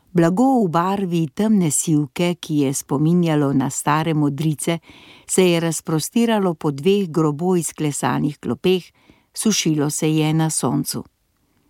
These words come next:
Velik mozaik iz geometričnih likov v barvi sivke je kraljeval na sicer preprostem vrtu. V senci je v velikanski kadi,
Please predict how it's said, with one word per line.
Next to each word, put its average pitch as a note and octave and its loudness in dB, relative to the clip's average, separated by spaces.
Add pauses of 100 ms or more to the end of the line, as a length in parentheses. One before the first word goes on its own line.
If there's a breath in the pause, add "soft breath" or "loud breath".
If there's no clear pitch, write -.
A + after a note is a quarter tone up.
(960 soft breath)
Velik F#3 2
mozaik D#3 0
iz D#3 -2
geometričnih D3+ 0
likov D3+ 0
v D3 2
barvi D#3+ 0
sivke F#3+ -2 (360 soft breath)
je D#3+ 2
kraljeval D3+ 0
na E3+ -2
sicer D#3 -4
preprostem C#3+ -2
vrtu. - -6 (1500 soft breath)
V E3+ 2
senci B3+ 2
je F3 2
v D#3+ -2
velikanski E3+ -4
kadi, D3 -2